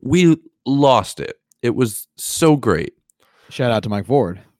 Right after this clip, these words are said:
Speaker 1: Exactly. Shout out Mike Ford. How exciting must it have been when somebody hits a home run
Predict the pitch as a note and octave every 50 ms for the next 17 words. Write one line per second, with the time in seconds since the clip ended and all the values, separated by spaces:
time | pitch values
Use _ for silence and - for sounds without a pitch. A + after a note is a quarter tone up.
0 | _ _ _ _ - F2+ D#2+ F2 E2+ D2+ D#2+ D#2+ - E2 D2+ - - E2 D#2 D#2
1 | D#2 D2+ - E2+ E2 D#2+ - - G2 G2 F2 D2+ D2 - - _ _ _ _ _
2 | _ - G2+ A2 C#3+ F#3 G3+ - - - C3+ B2 B2 A#2 A2 G2+ F#2 F#2 F#2 -
3 | - F#2 F#2 E2+ D#2 - E2 E2+ F2+ F#2 F2+ E2+ F2 - - F#2 F2 F2 F2+ F2+
4 | E2+ F#2 D#2+ - F2 D2+ F#2 F2 F2 E2+ E2 D#2 D2+ D#2 E2+ G2 G#2 A2